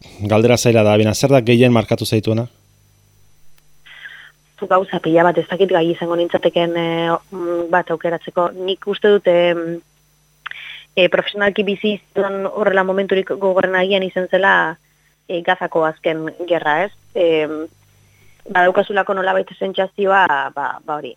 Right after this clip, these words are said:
Speaker 2: ba, kartzela ireki ba, eh, aire libreko kartzela batean zela, e, bertan dauden pertsonak ez daukatela inolako aukerarik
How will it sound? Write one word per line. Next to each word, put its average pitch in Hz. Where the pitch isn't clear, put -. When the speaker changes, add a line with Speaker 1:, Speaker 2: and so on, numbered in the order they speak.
Speaker 2:
ba, 147
kartzela 175
ireki 175
ba, 180
eh, 185
aire 196
libreko 185
kartzela 185
batean 175
zela, 220
e, 165
bertan 180
dauden 180
pertsonak 185
ez 175
daukatela 175
inolako 180
aukerarik 180